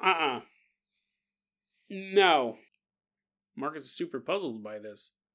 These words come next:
So Jerry tells him, "Hey, listen, I know this sounds weird. I don't know if you and your dad are pulling a prank or whatever, but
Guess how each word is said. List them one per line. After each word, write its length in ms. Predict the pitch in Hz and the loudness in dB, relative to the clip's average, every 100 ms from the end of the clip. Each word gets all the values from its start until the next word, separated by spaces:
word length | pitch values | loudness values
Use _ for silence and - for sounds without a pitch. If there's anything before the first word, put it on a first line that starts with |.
| _ _ _ _ _ _ _ _ _ _ _ _ _ | _ _ _ _ _ _ _ _ _ _ _ _ _
So 140 | - 165 | -10 -8
Jerry 380 | 135 160 190 190 | 4 8 8 8
tells 340 | 190 214 180 | 6 6 6
him, 120 | 143 | 2
"Hey, 180 | 202 208 | 4 6
listen, 440 | 190 202 196 160 - | 6 6 4 0 -2
I 160 | - 175 | -2 0
know 240 | 175 196 | 6 6
this 160 | 214 - | 6 6
sounds 280 | 220 196 160 | 6 4 4
weird. 360 | 196 196 196 165 180 180 - | 6 8 6 4 -4 -6 2
I 100 | 180 | 4
don't 160 | 208 | 6
know 200 | 196 202 | 4 2
if 120 | 185 - | 2 -2
you 200 | 175 190 | -8 -4
and 80 | 190 | -2
your 100 | 165 | 4
dad 200 | 185 185 | 6 4
are 60 | |
pulling 280 | - 180 170 | 2 -2 -4
a 40 | |
prank 300 | 135 180 180 | -2 -2 -2
or 40 | 156 | -2
whatever, 420 | 151 160 175 160 | 0 0 0 -2
but 320 | 139 135 131 | -4 -4 -6